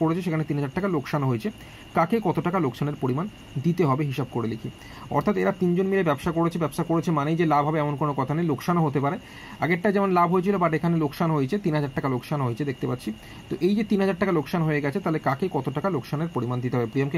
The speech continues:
কত দিতে হবে, সুপ্রিয়াকে কত দিতে হবে এবং বুলু। তো আগের মতোই আমরা প্রিয়ম, সুপ্রিয়া এবং বুলু এই যে টাকাটা দিয়েছে, এই যে মূলধন মানে পনেরো হাজার টাকা প্রিয়ম দিয়েছে, সুপ্রিয়া দিয়েছে দশ হাজার টাকা, আর বুলু দিয়েছে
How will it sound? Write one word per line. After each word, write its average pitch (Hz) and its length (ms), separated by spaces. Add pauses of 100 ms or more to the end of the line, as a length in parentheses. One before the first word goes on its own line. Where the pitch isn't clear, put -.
কত 156 160
দিতে 165 140
হবে, 175 160
সুপ্রিয়াকে 127 360
কত 139 160
দিতে 151 120
হবে 202 100 (320)
এবং 151 200
বুলু। 110 180 (460)
তো - 120
আগের 214 200
মতোই 226 260
আমরা 214 120 (100)
প্রিয়ম, 190 300 (220)
সুপ্রিয়া 175 340
এবং 180 80 (100)
বুলু 131 240
এই 170 80
যে 175 140
টাকাটা 170 340
দিয়েছে, 139 260 (120)
এই 165 80
যে 180 140
মূলধন 156 320 (280)
মানে 127 140 (220)
পনেরো 151 240
হাজার 147 200
টাকা 147 160
প্রিয়ম 135 300
দিয়েছে, 139 300
সুপ্রিয়া 123 300
দিয়েছে 123 220
দশ 123 140
হাজার 147 220
টাকা, 175 140 (380)
আর 147 60 (100)
বুলু 175 240
দিয়েছে 175 220